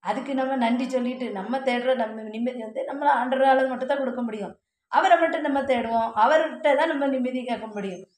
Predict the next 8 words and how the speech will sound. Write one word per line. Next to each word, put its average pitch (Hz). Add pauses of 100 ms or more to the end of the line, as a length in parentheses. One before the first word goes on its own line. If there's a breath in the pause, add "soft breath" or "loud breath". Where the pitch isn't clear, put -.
(100)
சும்மா 294
கலந்துட்டு, 247 (180)
காணாத 254
தண்ணியை 233
கண்ட 220
மாதிரி, 233
அது 202 (100)
தண்ணியே, 233